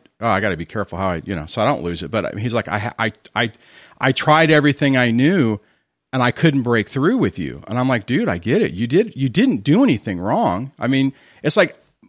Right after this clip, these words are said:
the only reason I think I have a better skill set in dealing with my own kids is because I'm looking at what my dad did with me. And a lot of times in my mind, I'm like, "Okay, what did he do that didn't work,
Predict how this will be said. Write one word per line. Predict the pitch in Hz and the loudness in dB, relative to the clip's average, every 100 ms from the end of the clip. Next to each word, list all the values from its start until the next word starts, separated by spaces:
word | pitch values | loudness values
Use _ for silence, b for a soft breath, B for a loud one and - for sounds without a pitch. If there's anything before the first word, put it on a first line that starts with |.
| _ | _
the | 160 | 2
only | 196 269 226 | 6 6 6
reason | 208 196 156 | 4 2 4
I | 165 | 2
think | - 143 - | 2 -2 0
I | 127 180 | 2 4
have | 170 143 | 4 2
a | 120 | 2
better | 110 120 113 | 0 0 0
skill | - 127 113 | -4 -4 -4
set | - 123 113 | -2 -2 -2
in | - 120 | -2 -4
dealing | 123 127 | -2 -2
with | 120 107 | -2 -2
my | 107 117 | -2 0
own | 113 107 | -2 -2
kids | 196 202 143 B B B | 2 2 0 B B B
is | 147 139 | -4 0
because | 143 156 | 2 2
I'm | 139 131 | 4 4
looking | 139 160 160 139 | 4 4 4 2
at | |
what | - 131 | 2 0
my | 127 | 0
dad | 120 120 123 | 2 2 2
did | 120 120 | 2 -2
with | 110 135 | -2 0
me. | 170 185 | 2 2
And | 127 | 2
a | - 123 | 0 2
lot | 135 165 | 4 4
of | |
times | 151 139 123 | 2 0 0
in | |
my | 117 | 0
mind, | 117 147 170 | 0 2 2
I'm | 113 | 0
like, | 104 | -2
"Okay, | - 131 147 104 b b b _ | -4 -2 -2 -2 b b b _
what | 117 123 190 | -4 4 4
did | 247 | 4
he | 160 196 196 | 0 0 0
do | 156 160 | 4 4
that | 131 107 | 2 2
didn't | 139 127 - | 2 2 -2
work, | 107 92 - | -2 -4 -8